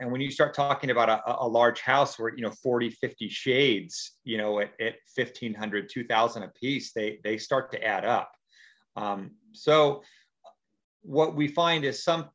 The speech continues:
some people will kind of ease their way into it. And that's what the battery is nice. And it's like, "I wanna start in this room." It's like, "Okay, you know, we're gonna come put these four shades in." And then they've, li-, it's like, "Oh gosh,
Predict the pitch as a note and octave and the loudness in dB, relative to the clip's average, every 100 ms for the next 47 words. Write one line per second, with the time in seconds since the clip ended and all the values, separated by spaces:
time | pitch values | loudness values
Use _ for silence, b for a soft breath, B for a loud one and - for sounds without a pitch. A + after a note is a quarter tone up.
0 | - D3+ D3 C3+ B2+ B2 A2+ A2+ G#2+ B2+ | -8 -6 -4 -6 -4 0 2 2 2 -2
1 | A2+ G#2 A#2+ A#2 A#2+ G#2+ G#2 F#2+ G#2+ A#2+ | -4 -4 -8 -2 0 2 2 0 -2 -2
2 | D#3 E3 F#3 - _ - B2 B2 B2 - | 2 4 4 -2 _ -10 -4 0 -2 -2
3 | B2 A2 F#2+ G2+ G#2+ G2 F#2+ F#2 F#2 E2+ | -2 -2 0 2 4 2 -2 -4 -10 -8
4 | - - - - A2+ - A2 - B2 B2 | -8 -10 -16 -10 -10 -6 -6 0 0 2
5 | A#2 - - G#2+ G2+ F#2+ E2+ - F#2+ F2 | -2 -2 0 2 0 -6 -10 -8 -10 -10
6 | A#2+ - _ b b _ E3 F#3 F#3 D#3+ | -14 -20 _ b b _ 0 0 0 0
7 | D3+ - C#3+ C3 C3 C3 C#3 A2+ B2 B2+ | 0 -2 -4 -2 -2 -2 -6 -8 -8 -10
8 | A#2 A2+ A2+ - F#2 - - B2 - b | -6 -4 -4 -4 -6 -6 -10 -10 -16 b
9 | b b - C3 C#3+ D3 C3+ B2+ A#2 C3 | b b -4 0 2 4 4 2 2 -4
10 | C3 B2 C3+ A2+ G#2+ F#2+ E2 | -2 0 2 4 4 2 0